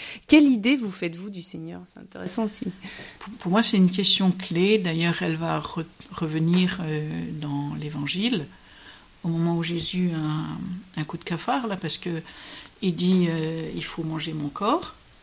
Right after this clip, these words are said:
Speaker 2: donc tout le monde s'en va. Et alors, du coup, il était devant une foule et il est en plein désert. Et alors, il y a les douze qui sont autour de lui et les regardent, puis il dit, « Ben, euh,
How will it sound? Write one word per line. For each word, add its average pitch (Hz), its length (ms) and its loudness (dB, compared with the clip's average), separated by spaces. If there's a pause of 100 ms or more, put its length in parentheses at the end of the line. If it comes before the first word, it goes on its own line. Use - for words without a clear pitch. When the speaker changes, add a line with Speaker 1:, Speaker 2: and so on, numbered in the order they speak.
Speaker 2:
donc 160 160 -8
tout - 120 -8
le 175 60 0
monde 170 140 0
s'en 143 220 -4
va. 185 240 -2 (1300)
Et 160 180 -4
alors, 165 220 -6
du 165 140 -12
coup, 202 280 -6
il 170 280 -6
était 165 180 -6
devant 156 300 -4
une 156 160 -4
foule 247 400 -4
et 165 560 -6 (600)
il 156 200 -8
est 151 100 -4
en 143 80 -2
plein 160 220 -8
désert. 156 580 -4 (100)
Et 185 120 -6
alors, 170 260 -6 (100)
il 175 60 -10
y 170 100 -6
a 160 80 -6
les 156 140 -4
douze 170 260 -6
qui - 120 -8
sont - 180 -6
autour 156 300 -6
de 156 80 -6
lui 180 300 -4 (440)
et 180 60 -4
les 160 120 -4
regardent, 170 400 -4
puis 202 120 -8
il 180 40 -6
dit, « 180 120 -6
Ben, 170 420 -4
euh, 160 240 -6